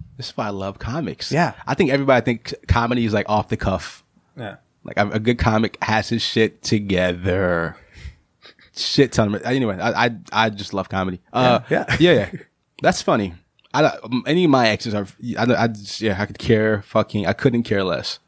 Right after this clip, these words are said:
Speaker 2: Yeah.
Speaker 1: I
Speaker 2: Okay.
Speaker 1: couldn't care less.
Speaker 2: So, uh, marriage is a thing you still want in your future?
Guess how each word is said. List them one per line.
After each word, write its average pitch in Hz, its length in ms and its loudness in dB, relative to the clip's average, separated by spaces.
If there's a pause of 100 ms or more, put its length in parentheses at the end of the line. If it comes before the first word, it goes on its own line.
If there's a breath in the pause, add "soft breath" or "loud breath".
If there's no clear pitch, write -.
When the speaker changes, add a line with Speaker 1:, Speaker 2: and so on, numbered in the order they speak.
Speaker 2:
Yeah. 117 220 -2 (500)
Speaker 1:
I 156 100 0
Speaker 2:
Okay. - 200 0
Speaker 1:
couldn't 110 180 4
care 104 200 4
less. - 340 -6 (460 loud breath)
Speaker 2:
So, 180 320 4
uh, 147 160 6
marriage 143 420 4
is 135 80 2
a 123 80 2
thing 127 220 -2
you 131 100 0
still 127 260 0
want 123 220 0
in 120 80 -4
your 120 140 -2
future? 139 420 -6